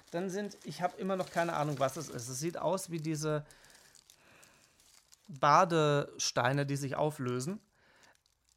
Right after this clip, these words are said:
Es ist aber so verpackt, als ob es was zum Essen ist. Also es wird auch was zum Essen sein, weil es riecht nicht so penetrant wie diese Badesteine. Ähm, es sieht nach sehr viel Zucker aus. Also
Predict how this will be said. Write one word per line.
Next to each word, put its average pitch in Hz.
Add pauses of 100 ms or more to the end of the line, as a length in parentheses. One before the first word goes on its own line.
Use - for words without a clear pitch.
(120)
Es 151
ist 185
aber 165
so 160
verpackt, 165
als 147
ob 151
es 143
was 135
zum 170
Essen 135
ist. 113
Also 120
es 139
wird 160
auch 139
was 143
zum 151
Essen 135
sein, 139 (1500)
weil 143
es 139
riecht 165
nicht 123
so 127
penetrant 127
wie 120
diese 113
Badesteine. 120 (1500)
Ähm, 120 (320)
es 127
sieht 196
nach 156
sehr 165
viel 156
Zucker 196
aus. 220 (1080)
Also 135